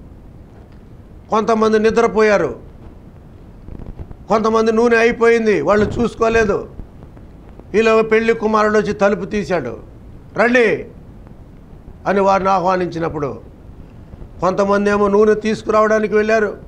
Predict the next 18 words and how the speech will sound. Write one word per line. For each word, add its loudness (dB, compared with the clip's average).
కొంతమంది 0
తమ 0
దివిటీలు -2
వెలిగించుకోవడానికి 0
వెళ్ళారు. 2
ఇంతలో 0
పెళ్లి -2
కుమారుడు -2
రానే 2
వచ్చాడు. -2
సిద్ధపడిన 0
వారెవరో 2
వారిని 2
ఆయన 2
తీసుకొని -2
వెళ్ళినాడు. -2
సిద్ధపడని 2
వారు 2